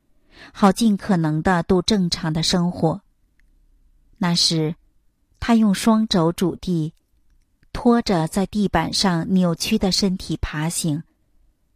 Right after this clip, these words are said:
就像严重残疾者所做的那样。他有时这样做，是为了满足个人内在的需要。马德并非生活在一个完全受照顾的环境中，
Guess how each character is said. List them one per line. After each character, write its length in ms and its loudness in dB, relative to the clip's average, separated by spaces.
就 160 0
像 260 -2
严 300 -2
重 240 0
残 340 -4
疾 180 -4
者 280 -2
所 200 -2
做 220 -2
的 140 -6
那 220 -6
样。 220 -6
他 140 -2
有 180 2
时 200 -2
这 140 0
样 200 -2
做， 380 0
是 220 2
为 180 2
了 120 2
满 280 0
足 380 0
个 220 2
人 260 0
内 220 0
在 240 -4
的 120 -4
需 300 -4
要。 240 -4
马 260 2
德 240 0
并 260 0
非 240 0
生 280 0
活 160 0
在 220 0
一 140 -4
个 180 2
完 300 0
全 280 -2
受 240 0
照 260 -2
顾 160 -4
的 140 -2
环 240 -4
境 260 -4
中， 240 -4